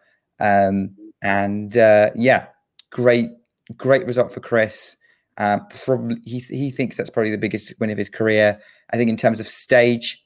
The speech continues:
probably is. Um, yeah. What was your take on that result, Shahari?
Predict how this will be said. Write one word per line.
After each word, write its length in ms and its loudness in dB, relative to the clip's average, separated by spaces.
probably 480 0
is. 400 -4
Um, 540 -2
yeah. 360 2
What 380 2
was 160 -6
your 160 2
take 300 -4
on 80 -4
that 140 -4
result, 260 -6
Shahari? 480 -8